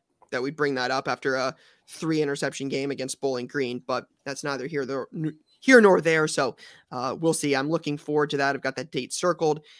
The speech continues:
That's gonna be a pretty big weekend, right? Y-, you got Thanksgiving,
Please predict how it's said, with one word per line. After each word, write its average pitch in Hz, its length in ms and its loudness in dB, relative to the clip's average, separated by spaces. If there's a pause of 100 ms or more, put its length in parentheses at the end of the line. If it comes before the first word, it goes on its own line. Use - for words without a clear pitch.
(460)
That's 175 280 4
gonna 571 180 4
be 349 120 4
a 175 60 4
pretty 226 320 2
big 165 200 -2
weekend, 127 640 -4 (260)
right? 156 260 4 (440)
Y-, 151 100 -6 (100)
you 170 120 0
got 226 180 6 (760)
Thanksgiving, 180 720 2